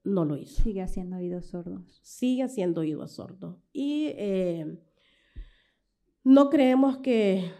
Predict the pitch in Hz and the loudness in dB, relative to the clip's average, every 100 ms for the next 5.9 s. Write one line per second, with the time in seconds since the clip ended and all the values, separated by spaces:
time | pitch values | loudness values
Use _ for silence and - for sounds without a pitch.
0 | - - 247 233 233 226 233 262 311 - | -18 0 2 2 2 0 0 0 0 0
1 | 339 339 302 - _ _ _ _ _ 208 | 2 2 -2 -10 _ _ _ _ _ -4
2 | 196 190 196 208 190 190 175 - 226 226 | -2 -2 0 0 0 -2 -4 -2 -4 -2
3 | 180 233 226 262 285 277 208 196 208 202 | -6 -4 -2 -2 -2 -4 -4 -6 -4 -4
4 | 185 - 180 175 - 190 190 202 185 - | -6 -6 -6 -6 -6 -8 -6 -4 -4 -4
5 | - 202 196 - 196 196 190 190 190 | -4 -4 -6 -6 -2 0 -2 -4 -12